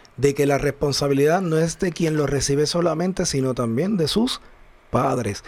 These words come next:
Eventualmente, cuando ese niño se haga un joven y ya tenga madurez en su fe, pues entonces va a tener la oportunidad de confirmar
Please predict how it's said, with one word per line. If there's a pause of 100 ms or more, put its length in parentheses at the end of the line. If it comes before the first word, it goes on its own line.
(260)
Eventualmente,
cuando
ese
niño
se
haga
un
joven (400)
y
ya
tenga
madurez (580)
en
su
fe, (360)
pues
entonces
va
a
tener
la
oportunidad
de
confirmar